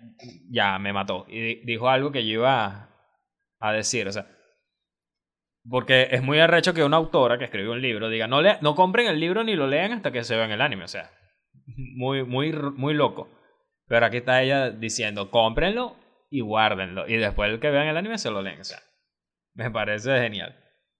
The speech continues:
Continuó, "Es difícil hacer recomendaciones debido a que no quiero spoilear nada de lo que se emitirá más adelante o el desarrollo narrativo. No puedo decirles qué capítulos de las novelas pueden leer, así que lo único que puedo decirles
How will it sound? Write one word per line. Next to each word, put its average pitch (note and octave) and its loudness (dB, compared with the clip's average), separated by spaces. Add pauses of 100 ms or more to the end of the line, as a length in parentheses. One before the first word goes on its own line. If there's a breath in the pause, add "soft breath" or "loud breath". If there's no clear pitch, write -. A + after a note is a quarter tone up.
(880)
Continuó, D3 -2
"Es G3 4
difícil A#3+ 0
hacer G3+ 2
recomendaciones F3+ -4
debido C3+ -2
a C3+ -2
que - -6
no C#3 -4
quiero D#3+ 0
spoilear C#3 -2
nada D#3+ -2
de D#3 -4
lo B2+ -6
que A2+ -10
se A#2 -6
emitirá A2 -6
más C#3+ -4
adelante C#3+ -4
o B2 -2
el A2 -4
desarrollo A2 -4
narrativo. G#2+ -6 (580)
No D#3+ -4
puedo G3+ 2
decirles F#3 0
qué D3+ -4
capítulos F3 -2
de F3+ -2
las F3 0
novelas E3+ 0
pueden C3+ -2
leer, C#3+ 0
así A#2 -2
que F#3 -2
lo F3 2
único D3 -6
que A#2 -8
puedo C3+ -2
decirles D3 -6